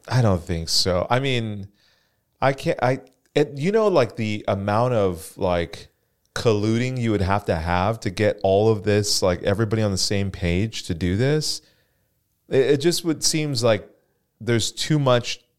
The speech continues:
too many variables and to, to control to make this, like, run smoothly.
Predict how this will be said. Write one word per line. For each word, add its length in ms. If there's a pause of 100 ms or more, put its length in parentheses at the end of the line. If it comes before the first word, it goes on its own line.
too 140
many 460 (400)
variables 960
and 200
to, 140
to 320
control 800
to 120
make 260
this, 240
like, 220 (140)
run 280
smoothly. 680